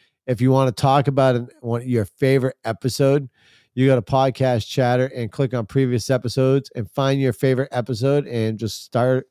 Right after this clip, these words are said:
talking about it there. Let people know about it. You can, uh, comment underneath of it and everything else. Have a good conversation. Or maybe you have an episode suggestion for us. You can put that over there or chat with the host. There's a spot for that as well. Also,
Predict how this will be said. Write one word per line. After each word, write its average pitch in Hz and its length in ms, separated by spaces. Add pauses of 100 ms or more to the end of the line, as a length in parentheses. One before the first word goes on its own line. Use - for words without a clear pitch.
(140)
talking 131 300
about 113 240
it 107 80
there. 123 180
Let 107 200
people 110 200
know 117 160
about 101 220
it. 92 40
You 95 80
can, 92 140
uh, 90 140
comment 104 360
underneath 104 380
of 110 60
it 110 80
and 101 80
everything 98 300
else. 104 180
Have 104 100
a 101 60
good 92 140
conversation. 92 720 (560)
Or 127 100
maybe 151 240
you 147 60
have 127 80
an - 140
episode 120 500
suggestion 98 600
for 80 240
us. 76 160
You 78 140
can 80 160
put 90 260
that 95 220
over 87 180
there 82 280
or 98 200
chat 101 300
with 101 80
the 92 80
host. 104 360
There's 87 300
a 87 80
spot 85 340
for 107 100
that 104 180
as 90 100
well. 120 320 (880)
Also, 165 580